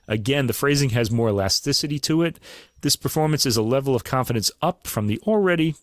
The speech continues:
pretty confident performances we've heard before. It's very impressive. Second movement, Andante. Renaud Danvary sounds fine in this movement, but the orchestra shows a bit more sensitivity than she does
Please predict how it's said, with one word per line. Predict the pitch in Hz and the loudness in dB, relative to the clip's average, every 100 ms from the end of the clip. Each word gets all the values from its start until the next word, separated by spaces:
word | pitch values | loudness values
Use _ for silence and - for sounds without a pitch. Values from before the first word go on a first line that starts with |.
| - | -4
pretty | 330 196 | -2 0
confident | 110 110 107 104 | 0 0 0 -4
performances | - - 104 101 107 | -6 -4 -2 -2 -2
we've | 107 107 | -2 -2
heard | 117 104 | -2 -2
before. | 104 151 107 80 - | -2 -2 -2 -2 -6
It's | 147 | -6
very | - 135 | -2 -2
impressive. | 113 113 - 107 113 76 69 - - _ _ | -2 -4 -2 0 0 -2 -8 -14 -18 _ _
Second | - - 175 151 | -2 -2 0 0
movement, | 156 180 - | 2 0 -2
Andante. | 113 110 98 107 139 190 208 220 - | -2 0 0 0 0 -2 -2 -4 -4
Renaud | 101 107 | -2 0
Danvary | 104 104 87 104 107 110 | 0 -2 0 -2 0 0
sounds | 104 - 110 107 | 0 0 0 -2
fine | - - 151 175 180 | -4 -4 -2 0 2
in | 143 | 2
this | 135 - | 0 0
movement, | 127 123 127 - _ - - - - | 0 0 -2 -4 _ -20 -18 -18 -6
but | 190 | -4
the | 240 | -2
orchestra | 254 247 - | 0 0 0
shows | 156 165 151 | 0 2 2
a | 123 | 0
bit | 95 175 | -2 -2
more | 135 131 | 0 0
sensitivity | 131 127 - 107 123 117 | 2 0 -2 -2 0 0
than | 104 104 | 0 0
she | - 156 | 0 0
does | 107 90 92 - | 0 0 0 -2